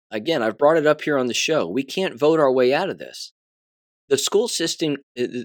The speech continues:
the school system is collapsing. There is no doubt.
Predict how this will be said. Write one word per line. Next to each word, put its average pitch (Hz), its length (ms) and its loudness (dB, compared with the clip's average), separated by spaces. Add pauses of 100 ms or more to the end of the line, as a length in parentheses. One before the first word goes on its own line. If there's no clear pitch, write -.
the 135 100 -4
school 202 240 -2
system 156 400 -4
is 123 240 0
collapsing. 104 760 -4 (540)
There 156 220 4
is 165 220 6
no 143 180 2
doubt. 117 400 -4